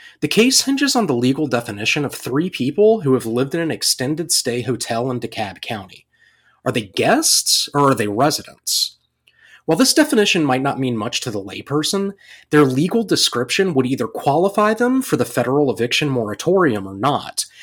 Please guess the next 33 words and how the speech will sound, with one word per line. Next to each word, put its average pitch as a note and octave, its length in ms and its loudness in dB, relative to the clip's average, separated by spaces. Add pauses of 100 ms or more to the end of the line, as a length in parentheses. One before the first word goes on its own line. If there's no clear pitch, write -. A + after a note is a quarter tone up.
and C3+ 120 0
would C3 100 2
likely C#3+ 380 0
set D3+ 180 0
the C3 80 -2
stage G#2+ 360 -4
for - 100 -14
similar G#2+ 420 -4
suits G2 380 -6
in F#2 60 -18
the F#2+ 100 -20
future. - 420 -14 (720)
Sean's F3+ 340 0
got F3 160 2
the A2 80 -2
details G2+ 420 -8
on F#2+ 120 -14
that - 180 -16
one. - 160 -20 (1400)
In F3+ 80 4
democracy D3 600 2
news, B3+ 520 -2 (220)
data F#3 240 4
journalist F3+ 580 0
Maggie C3+ 380 0
Lee G#2+ 360 -4
dug D#3 340 0
through A3 180 -4
the G3+ 80 6
recently C#3 540 -2
released A#2+ 460 -2
census D#3+ 440 0
data, G2 480 -10